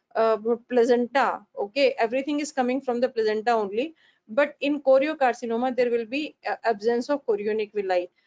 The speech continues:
So usually they give this, um, in the exam. So you have to know this. Hemorrhage and necrotic area would be there, and there will be invasion into myometrium and venous sinuses.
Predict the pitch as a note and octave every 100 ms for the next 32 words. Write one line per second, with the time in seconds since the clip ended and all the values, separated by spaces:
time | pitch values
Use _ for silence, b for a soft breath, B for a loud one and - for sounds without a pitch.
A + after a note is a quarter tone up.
0 | _ _ - D4 C4+ C#4 D4 D#4+ D4 D#4
1 | B3 D#4+ A#3+ C#4+ D#4 - - - A#3 -
2 | A#3+ A#3 A3+ A3 A3 - B3 C4+ C4+ C4
3 | C4+ C4+ A#3 G3+ A#3 G#3+ G3 G3+ _ _
4 | _ - B3+ A#3 A#3 C4 A#3 A3 A#3 F4
5 | - b b b _ C4 B3+ C#4 D#4 E4
6 | D4+ C#4 B3 A#3 C#4+ C#4+ - B3 C4+ C#4
7 | G#3 A#3+ B3+ C4+ C4+ B3 B3+ - _ _
8 | _ - C4+ D4+ D4+ D4 G#3 - - C4+
9 | B3+ B3 A3+ G#3+ - _ _ - B3 C#4
10 | B3 A3+ A3+ A3+ D4 E4+ D4+ C#4+ C4 C4+
11 | C4 A3+ G3+ G3 G#3